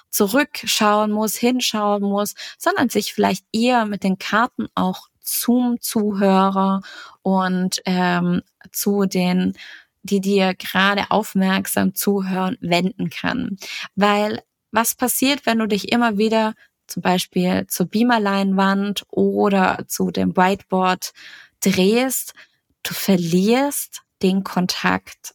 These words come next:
zu deinen Zuhörern. Daher sind, ehrlich gesagt, Präsentationskarten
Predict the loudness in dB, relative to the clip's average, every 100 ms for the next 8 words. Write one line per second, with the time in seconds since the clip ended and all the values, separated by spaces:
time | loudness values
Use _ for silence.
0 | -16 -12 -8 -4 0 0 0 -2 -4 -2
1 | -2 -2 -2 -4 -6 _ _ -18 -16 -4
2 | 0 2 0 0 -2 -2 0 -2 -2 0
3 | 2 0 -4 -4 -4 -4 -4 -2 -2 -4
4 | -4 -2 -2 2 2 0 -2 -6 0 2
5 | 2 -2 -2 0 0